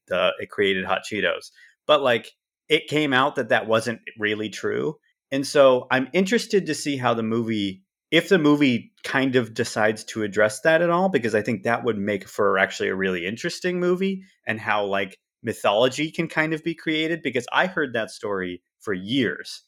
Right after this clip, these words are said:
Like, that was a really popular internet story that this janitor at the ch-, at Frito-Lay, you know, it created this huge cultural phenomenon, but it, like, came out later that that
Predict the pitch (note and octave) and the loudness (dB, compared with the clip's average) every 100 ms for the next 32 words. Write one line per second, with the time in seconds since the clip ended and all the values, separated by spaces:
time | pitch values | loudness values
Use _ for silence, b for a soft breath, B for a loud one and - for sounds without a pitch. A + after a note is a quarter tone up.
0 | _ _ - A2 A#2+ D3 A#2 A#2+ G#2 - | _ _ -10 0 2 2 2 2 0 0
1 | A2+ G#2+ G2 F#2+ A#2+ A2 F#2 F#2+ - F#2 | -2 0 -2 0 0 0 -4 -6 -6 -4
2 | E2+ E2+ E2 - G2 G2 F#2 - - _ | -4 -6 -10 -10 -6 -6 -6 -10 -18 _
3 | _ _ G2+ A2+ G#2+ G#2+ G#2+ G2+ F#2+ G2 | _ _ -4 -2 0 0 2 2 2 -2
4 | - - - G2 - A2 G2 F#2 F#2+ G2 | -12 -10 -4 -4 -2 0 2 4 4 4
5 | F2+ E2+ - _ _ - F#2+ E2 F2+ E2+ | 4 0 -8 _ _ -6 -2 0 -2 -4
6 | - G2 F#2+ F#2 E2+ F2 - - - _ | -2 2 2 2 0 -2 -2 -8 -12 _
7 | _ _ - D3 C3 A2+ G2+ - - - | _ _ -6 2 4 4 2 -6 -2 2
8 | A2 A2+ G2+ F#2 G#2+ A#2+ A2+ G2 F2+ F2 | 2 4 0 0 -2 0 0 -2 -2 -4
9 | F2 b b - A#2+ A2+ A2 - B2 A#2 | -8 b b -4 0 0 -2 -2 0 0
10 | G#2+ G#2+ A2 G#2 F#2 F#2 G2 - | 0 2 4 4 0 0 -2 -2